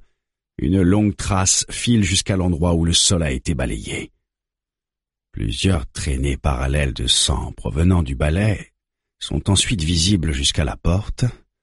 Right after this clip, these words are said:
L'agresseur a marché à reculons et a balayé ses empreintes derrière lui. « Juna Lina ? » dit le policier. «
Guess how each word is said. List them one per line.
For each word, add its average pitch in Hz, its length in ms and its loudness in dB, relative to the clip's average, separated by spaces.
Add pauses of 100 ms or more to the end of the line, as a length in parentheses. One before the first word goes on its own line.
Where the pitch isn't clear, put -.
(580)
L'agresseur 80 580 0
a 71 80 -6
marché 78 420 0
à 64 100 0
reculons 76 640 0 (640)
et 50 120 -4
a - 80 -6
balayé 73 500 0
ses 67 240 -2
empreintes 76 440 0
derrière 76 400 -4
lui. « 135 460 -4 (2000)
Juna 113 300 4
Lina ? » 101 440 0 (800)
dit 80 180 0
le 67 160 0
policier. « - 640 -2